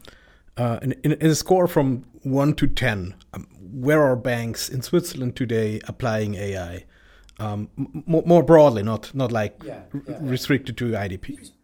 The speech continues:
Speaker 2: Yeah, so there are classical scenarios which are already implemented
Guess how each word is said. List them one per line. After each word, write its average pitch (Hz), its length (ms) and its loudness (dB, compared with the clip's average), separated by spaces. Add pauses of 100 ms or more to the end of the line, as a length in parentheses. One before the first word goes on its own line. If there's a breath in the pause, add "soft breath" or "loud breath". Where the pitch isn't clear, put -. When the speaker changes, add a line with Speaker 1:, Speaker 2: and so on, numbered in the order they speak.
(100)
Speaker 2:
Yeah, 120 280 -4
so 135 220 -4
there 156 200 2
are 151 260 -4 (280)
classical 156 840 -6
scenarios 131 960 -6
which 120 160 -10
are 123 80 -6
already 120 360 -8
implemented 123 680 -8